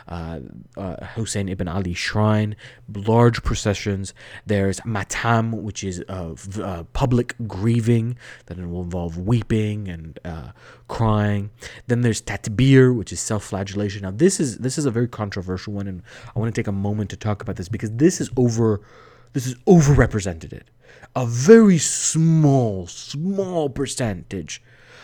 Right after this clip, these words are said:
of Shias in Iran and South Asia will do tatbir, that is self-flagellation as an act of mourning. It is actually forbidden by the Ayatollahs. The Ayatollahs go, "Don't sla-, self-flagellate." Most Shias don't do this.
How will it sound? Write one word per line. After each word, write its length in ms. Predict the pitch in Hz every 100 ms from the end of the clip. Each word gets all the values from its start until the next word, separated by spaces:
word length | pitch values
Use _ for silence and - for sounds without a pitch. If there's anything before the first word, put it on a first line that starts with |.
| - 113
of 120 | 104
Shias 480 | - 123 123 113 107
in 80 |
Iran 420 | 101 95 101 98 95
and 120 | 90
South 300 | 101 95 92
Asia 340 | 90 87 85
will 220 | 98 101
do 180 | 92 104
tatbir, 540 | 90 98 - 87 90 87
that 100 | 87
is 100 | -
self-flagellation 920 | 104 92 - 98 87 85 87 - 87
as 100 | 82
an 80 | -
act 260 | 87 -
of 80 | 87
mourning. 320 | 85 71 - - - - - -
It 120 | 170
is 120 | 156 156
actually 500 | 190 - - 139 123
forbidden 800 | - 143 135 113 160 151 131
by 140 | 120 117
the 120 | 113
Ayatollahs. 760 | 104 101 98 101 85 50 - - _ _ - -
The 80 | -
Ayatollahs 480 | 151 147 180 165 -
go, 140 | 123
"Don't 380 | 101 110 143 -
sla-, 360 | - 117 120 -
self-flagellate." 720 | 120 101 - 85 82 73 - - - -
Most 520 | 147 156 180 175 -
Shias 500 | - - 180 127 104 - 101
don't 300 | 127 120 92
do 140 | 101
this. 220 | 85 78